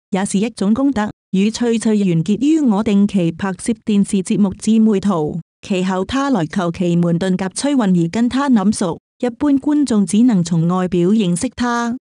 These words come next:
以為她只是一位弱質纖纖的冠軍港姐，事實她的鬥志及勇敢可比一些男子漢大丈夫還要強。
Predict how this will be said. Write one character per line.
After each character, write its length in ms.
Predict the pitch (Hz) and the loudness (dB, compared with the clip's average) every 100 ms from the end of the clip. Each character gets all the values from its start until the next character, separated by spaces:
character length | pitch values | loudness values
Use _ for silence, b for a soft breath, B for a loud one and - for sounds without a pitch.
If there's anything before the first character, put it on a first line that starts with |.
| _ | _
以 120 | 190 202 | 0 0
為 180 | 170 | 0
她 240 | 156 233 262 | -2 -2 -2
只 300 | - 190 220 | -2 0 0
是 160 | 220 | 0
一 160 | 196 226 233 | 0 0 -4
位 160 | 180 | -2
弱 200 | 214 220 | 0 0
質 200 | 180 254 247 | -2 -6 -6
纖 400 | - 294 294 285 | -2 0 2 2
纖 280 | - 262 262 | 0 0 2
的 120 | 262 _ | 0 _
冠 200 | 247 233 | 2 2
軍 200 | 269 294 | 2 -2
港 200 | 196 220 | 0 0
姐， 360 | 208 170 190 - _ - | 0 -2 -4 -8 _ -12
事 140 | - | -2
實 220 | 226 208 180 | 0 0 -4
她 240 | 226 254 | -2 -2
的 140 | 254 269 - | -2 -6 -4
鬥 160 | 233 | -4
志 220 | 202 214 202 | -2 -2 -2
及 120 | 202 | -4
勇 240 | 202 185 208 | -2 2 2
敢 160 | 196 | 4
可 260 | 233 214 208 | 2 2 0
比 200 | 226 196 | -2 0
一 80 | 269 | 0
些 300 | 262 - 277 | -2 -2 2
男 260 | 247 175 165 | 2 2 0
子 120 | 196 | 2
漢 300 | 233 220 226 | 2 4 2
大 280 | 214 180 175 | 0 -4 -2
丈 240 | 208 202 | 0 0
夫 180 | 240 302 | 2 0
還 180 | 226 202 | 2 2
要 160 | 233 226 | 2 0
強。 520 | 220 185 170 165 | -2 -2 -2 -2